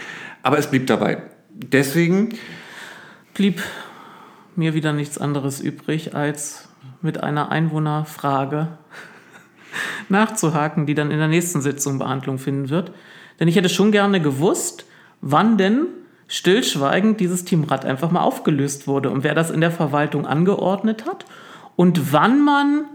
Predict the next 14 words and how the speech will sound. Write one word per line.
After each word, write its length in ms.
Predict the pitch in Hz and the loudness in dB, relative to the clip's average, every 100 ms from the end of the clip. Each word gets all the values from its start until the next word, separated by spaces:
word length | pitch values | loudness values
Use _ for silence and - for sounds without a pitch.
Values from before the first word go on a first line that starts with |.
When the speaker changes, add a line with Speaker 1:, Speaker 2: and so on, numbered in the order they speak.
| - | -8
Speaker 2:
es 540 | 196 233 240 - - - _ - - _ _ _ _ _ | -2 -2 -2 -8 -12 -20 _ -20 -20 _ _ _ _ _
dem 220 | 156 156 151 | 0 2 2
Rat 480 | 156 175 226 240 | 2 4 2 0
oder 140 | 160 151 | -4 -2
der 160 | 147 | -2
Öffentlichkeit 760 | - 180 - 165 170 165 165 156 | -2 -2 -2 -2 -4 -2 -4 -2
bekannt 360 | 135 - 185 202 | -6 -2 -2 -2
gegeben 380 | 165 165 160 151 | -4 -2 -2 -4
hat. 220 | 143 - - _ | -6 -10 -20 _
Ich, 180 | 135 - _ _ _ _ _ _ _ _ _ _ - | -18 -18 _ _ _ _ _ _ _ _ _ _ -4
denn 220 | 139 135 | -2 -2
in 100 | 131 | -4
meiner 300 | 135 143 165 | 0 2 0
Zeit 500 | 165 151 143 147 - | 0 -2 -2 -4 -8